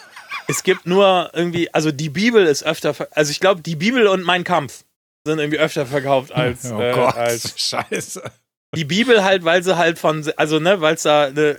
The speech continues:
Speaker 2: entsprechend große Zielgruppe gibt und jedes Hotel der Welt hat eine und so,
Speaker 1: Mhm.
Speaker 2: ja.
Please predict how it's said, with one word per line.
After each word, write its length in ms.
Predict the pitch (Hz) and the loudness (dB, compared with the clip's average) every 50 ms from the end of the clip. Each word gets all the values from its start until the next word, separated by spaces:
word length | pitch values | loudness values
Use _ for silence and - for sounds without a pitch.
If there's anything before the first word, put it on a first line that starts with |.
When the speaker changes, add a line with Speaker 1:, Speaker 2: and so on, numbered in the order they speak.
| - _ | -8 _
Speaker 2:
entsprechend 460 | _ 147 127 104 104 104 156 151 165 156 | _ 0 0 2 0 0 -2 -2 -4 -2
große 260 | 160 156 165 165 151 | -2 0 0 0 -4
Zielgruppe 420 | - - 170 160 170 170 165 180 165 | 0 -2 0 0 0 -2 -2 -2 -2
gibt 200 | 175 180 175 147 | -2 -2 -2 -2
und 140 | 147 147 | -6 -2
jedes 260 | 143 151 156 156 147 - | -2 0 -2 -2 -2 -4
Hotel 280 | 156 135 151 151 147 | -4 -2 0 0 2
der 120 | 147 143 139 | 2 0 0
Welt 180 | 143 151 151 | 0 0 0
hat 120 | 160 160 156 | 0 -2 -2
eine 340 | 143 139 151 170 185 185 | -2 -4 -2 -4 -4 -6
und 120 | 151 156 156 | -6 -8 -6
so, 180 | 165 170 185 | -4 -4 -2
Speaker 1:
Mhm. 320 | 214 - 110 107 107 113 127 | -2 0 0 0 -2 -2 -2
Speaker 2:
ja. 240 | 135 135 160 202 | -2 -2 -4 -4